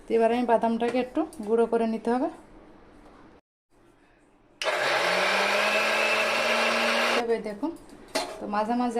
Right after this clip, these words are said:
আমি একটু এভাবে চামচ দিয়ে উল্টে পাল্টে দেব। দেখুন, খুব সুন্দরভাবে বাদামটাকে কিন্তু আমি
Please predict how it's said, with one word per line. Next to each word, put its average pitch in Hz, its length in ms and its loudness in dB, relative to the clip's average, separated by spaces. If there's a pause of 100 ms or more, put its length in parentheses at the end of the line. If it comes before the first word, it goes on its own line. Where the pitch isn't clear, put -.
আমি 226 160 -2
একটু 226 220 -4
এভাবে 220 240 -2 (180)
চামচ 214 400 -2
দিয়ে 294 120 0 (580)
উল্টে 202 240 -4
পাল্টে 202 320 -2
দেব। 202 120 -4 (380)
দেখুন, 202 200 -6 (1800)
খুব 254 100 -4 (100)
সুন্দরভাবে 247 560 2
বাদামটাকে 214 500 -2
কিন্তু 220 220 -8
আমি 247 100 0